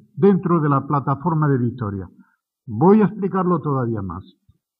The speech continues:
El Señor Jesucristo en la cruz del Calvario nos obtuvo la victoria del enemigo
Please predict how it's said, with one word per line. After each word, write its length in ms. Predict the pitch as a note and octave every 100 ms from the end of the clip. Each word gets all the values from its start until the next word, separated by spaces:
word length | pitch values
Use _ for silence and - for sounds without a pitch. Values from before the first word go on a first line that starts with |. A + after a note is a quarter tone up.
| _ _ _ _ _ _ _ _ _ _ _ _ _ _ _
El 220 | D#3+ E3+
Señor 680 | - E3+ E3+ F3+ G#3+ A#3 -
Jesucristo 880 | G3 - D#3+ - F3 A3+ - - F#3+
en 120 | E3+
la 160 | D3+ C#3+
cruz 240 | - G3+ G#3+
del 240 | G3 D#3
Calvario 720 | D3+ C#3+ C#3+ F#3+ D3+ C3+ B2+
nos 260 | B2+ C#3 C#3
obtuvo 540 | C#3+ - - A3 D3
la 140 | C#3+ C3+
victoria 580 | C3+ B2+ G3+ G3 D#3+ C3
del 160 | C3
enemigo 840 | B2 C#3+ F3+ G#3 G#2+ F#2+ D#3 E3+